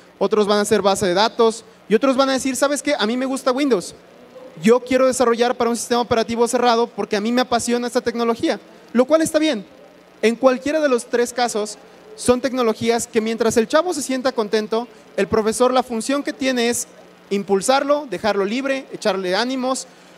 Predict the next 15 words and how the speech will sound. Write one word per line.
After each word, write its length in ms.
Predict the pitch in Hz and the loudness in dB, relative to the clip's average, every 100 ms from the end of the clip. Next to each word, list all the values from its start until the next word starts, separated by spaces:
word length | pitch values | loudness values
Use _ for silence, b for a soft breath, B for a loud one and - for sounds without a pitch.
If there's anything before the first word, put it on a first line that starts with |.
| B - - - - | B -20 -20 -20 0
para 160 | 226 | 0
que 140 | 226 233 | 0 -2
sea 200 | 254 262 | -2 0
realmente 440 | 240 240 240 247 | 0 -2 -2 0
lo 160 | 220 190 | 0 0
que 100 | 214 | 0
él 100 | 226 | -2
quiera 180 | 220 190 | -2 -4
hacer. 240 | - 160 | -4 -8
¿Cómo 260 | - 254 294 | 0 2 2
me 160 | 262 | 0
preparo 440 | 240 220 - 247 262 | 0 -2 0 2 2
yo 200 | 226 247 | 2 0
como 200 | 254 240 | 0 -4
profesor? 600 | - 208 202 226 269 | -4 -4 -4 0 0